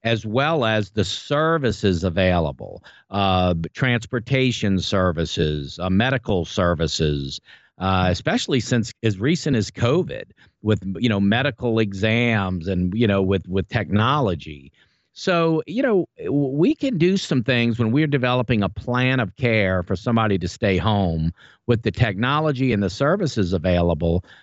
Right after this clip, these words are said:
Uh, you know, it's just amazing, uh, of what we have today and the efficiencies today that we didn't have just, you know,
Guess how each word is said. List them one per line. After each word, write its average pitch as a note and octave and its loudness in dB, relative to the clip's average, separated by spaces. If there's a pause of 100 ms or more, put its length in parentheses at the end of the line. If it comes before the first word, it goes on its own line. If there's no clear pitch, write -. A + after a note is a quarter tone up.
(180)
Uh, A2 2 (160)
you F3 -8
know, F2 0
it's A#2 0
just - -2
amazing, G2+ -2 (340)
uh, G#2+ 0
of G2+ 0
what A#2 0
we G#2+ 0
have G#2 0
today G2 0
and G2+ 2
the F#2+ 2
efficiencies G2+ 0
today F#2 2 (360)
that G#2+ -2
we A2 0
didn't A2+ 2
have G#2+ 0
just, G#2 -4 (100)
you B2+ 0
know, G2 2